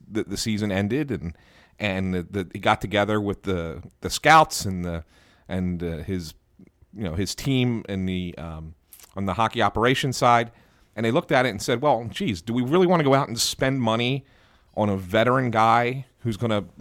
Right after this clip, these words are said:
play a bottom six role, you know, and just come in and not really provide a lot of offense and, yeah, help improve the penalty kill? Like, is that worth it? Or do we want our young kids to,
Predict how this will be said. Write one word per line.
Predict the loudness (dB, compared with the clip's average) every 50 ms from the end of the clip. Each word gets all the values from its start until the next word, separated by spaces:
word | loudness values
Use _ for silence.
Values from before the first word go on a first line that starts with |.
| -18 -18 -18 _ _ _ _ _ _ -6
play | 0 2 2 4
a | 4 2
bottom | 4 4 4 4 4 2
six | 0 -2 -2 -2 -2 -2 0
role, | 2 4 6 6 4 4 0 -4 -6 _ _ -20 _ _ _ _ _ _ _
you | -2 0
know, | 2 2 4 4 2 0 -2 -4 -8 -14 _ _
and | -4 -2 -2 0 -2 -2 -4 -6 -10 -12 -18 _ _ _ _ _
just | -6 -4 -4 -4 -4
come | -4 -2 0 2
in | 2 2 2
and | 2 2 0 0 -2 -4 -4 -2
not | 0 2 2 2
really | 2 2 0 0
provide | 0 0 0 2 2 2
a | 2
lot | 2 2 2
of | 2 2
offense | 0 -2 -2 -2 0 0 0 0 0 -2 -4 -6 -8 -8 -12 _ _ _ _ _ _ _ _ -8
and, | -4 -2 0 0 0 0 0 -2 -4 -6 -10 -16 -20 -18 _
yeah, | -6 0 2 4 4 4 4
help | 2 2 0 2 0
improve | -2 0 0 0 0 0 -2
the | -2
penalty | -2 -2 0 0 -2 -2
kill? | 0 2 2 2 2
Like, | 0 0 0
is | -2 -2 2
that | 4 4 4 4
worth | 4 4 4 4 4 4
it? | 2 0 0 -2 -8 -20 -20 -20 -8 -2
Or | 2 2
do | 4
we | 4 4
want | 4 4 4 4 4
our | 4 2 2
young | 4 4 4 4 4 2
kids | 2 0 2 2 2 0 -2
to, | -8 -8